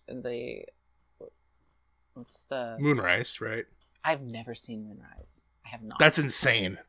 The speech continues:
Speaker 2: That's
Speaker 1: Yeah.
Speaker 2: the dumbest thing I've ever heard.
Speaker 1: I've sat down
Speaker 2: Moon-, I've
Speaker 1: twice
Speaker 2: never
Speaker 1: to
Speaker 2: seen
Speaker 1: watch it.
Speaker 2: Moonrise.
Speaker 1: I've ta-, sat down wa-, twice to watch it, and each time I think it was, like,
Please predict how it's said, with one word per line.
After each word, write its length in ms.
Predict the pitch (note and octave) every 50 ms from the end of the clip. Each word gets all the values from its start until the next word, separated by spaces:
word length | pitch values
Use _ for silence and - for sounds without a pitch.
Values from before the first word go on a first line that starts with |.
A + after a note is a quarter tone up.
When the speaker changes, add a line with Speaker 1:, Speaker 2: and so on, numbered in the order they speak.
| _
Speaker 2:
That's 160 | - C#3+ B2+ D#3
Speaker 1:
Yeah. 100 | C#3+ A#2
Speaker 2:
the 100 | B2+ B2+
dumbest 180 | C3 B2 -
thing 100 | C3+ B2
I've 60 | A#2+
ever 160 | A#2+ A#2 A#2 G#2
heard. 220 | A2+ A2 - - -
Speaker 1:
I've 180 | F3 F#3+ G#3+
sat 240 | - - D4 C#4 -
down 180 | - B3+ A#3 A3
Speaker 2:
Moon-, 80 | G#3+ -
I've 80 | -
Speaker 1:
twice 140 | - G3+ F#3
Speaker 2:
never 120 | G3 A3 -
Speaker 1:
to 80 | - -
Speaker 2:
seen 60 | B3 G#3
Speaker 1:
watch 280 | F#3 E3+ E3+ - A2
it. 60 | G#3+
Speaker 2:
Moonrise. 400 | G#3 G#3 G3+ G2+ G2 - - - - _ _ _
Speaker 1:
I've 200 | - F3 F#3+ G3+
ta-, 240 | - - C4 B3 G#3 -
sat 160 | - A#3 G#3
down 180 | A#3 G#3 G3
wa-, 120 | F#3 E3 - -
twice 260 | - - F#3+ F3+ F#3 -
to 80 | A3
watch 240 | F#3+ E3 E3 E3+ -
it, 140 | A#3 - -
and 80 | D#3+
each 280 | D#3+ - F3 F#3 F#3 -
time 300 | - G#3 F#3 E3+ E3+ D#3+
I 120 | - - D#3
think 240 | - F3 F3 D#3+ F3
it 60 | B2
was, 260 | D#3 D3+ C#3+ - -
like, 240 | D3+ C#3 C3 -